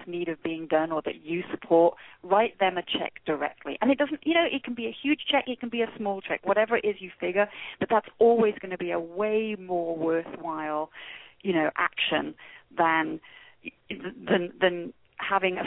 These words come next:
small amount go from, you know, a, a, a purchase in a sale, you know, a percentage of a purchase, because there's no way, the, the pink ribbon is not trademarked, there's no, it's not licensed, there's no way to know,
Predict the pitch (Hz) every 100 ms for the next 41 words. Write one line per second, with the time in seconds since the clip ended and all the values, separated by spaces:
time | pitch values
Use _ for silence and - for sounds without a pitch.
0 | - 202 190 196 185 170 175 - 165 160
1 | 160 160 - - _ - 180 170 160 160
2 | 156 _ _ _ - 180 165 165 170 156
3 | - - 175 - 190 - - 185 180 170
4 | - 160 - 165 160 170 165 - 175 190
5 | 180 - 170 156 156 170 156 - 143 -
6 | - - - - 208 202 190 - 202 208
7 | 208 226 226 240 233 196 185 - 185 -
8 | 247 240 214 208 202 175 165 175 180 202
9 | - - 208 202 196 196 196 - - 170
10 | 156 165 175 180 190 - - - 160 196
11 | 214 - 208 196 - - 170 175 208 233
12 | 254 277 294 294 247 208 196 - 170 160
13 | 151 -